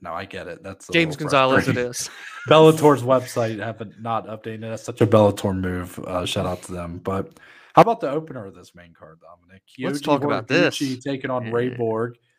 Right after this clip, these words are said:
Speaker 1: And some of
Speaker 2: Yeah.
Speaker 1: you'd be like, "Okay, that's a decent fight." You know, Horiguchi's a good fighter. Ray Borg fought for the flyweight title in the U F C. Think about that word real quick. Flyweight. A division that does not exist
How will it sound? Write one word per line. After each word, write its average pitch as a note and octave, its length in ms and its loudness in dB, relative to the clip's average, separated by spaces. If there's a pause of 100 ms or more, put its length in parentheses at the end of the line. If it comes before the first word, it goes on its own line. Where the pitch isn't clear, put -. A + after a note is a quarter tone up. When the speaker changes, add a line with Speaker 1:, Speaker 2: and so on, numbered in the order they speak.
(220)
Speaker 1:
And C3 100 -12
some G3+ 160 -4
of G#3 60 -4
Speaker 2:
Yeah. G3+ 60 -4
Speaker 1:
you'd E3+ 140 -8
be F#3 140 -4
like, E3+ 280 2
"Okay, F#3+ 360 -4
that's F#3 200 -6
a E3+ 40 -18
decent D#3 500 -10
fight." C3+ 260 -4
You C#3+ 60 -10
know, C3+ 200 -8
Horiguchi's A#2 720 -8
a G#2 60 -18
good A2+ 280 -8 (120)
fighter. A2+ 360 -4
Ray A2 180 -6
Borg A2+ 440 -8 (180)
fought G2 240 -8
for G2 120 -14
the G2 160 -14 (120)
flyweight G2+ 360 -12
title G#2 240 -8
in G2+ 60 -12
the G2 60 -12
U G#2 120 -10
F G#2 120 -12
C. A#2 340 -8 (760)
Think D4+ 140 -2
about D3+ 220 0
that G2+ 180 -4
word F2 220 -12
real E2 200 -14
quick. - 280 -18 (200)
Flyweight. F#2 600 -6 (480)
A G#2 40 -12
division D3+ 460 4
that D3 160 0
does A#2 160 -6
not C#3 260 0
exist C#3+ 640 -2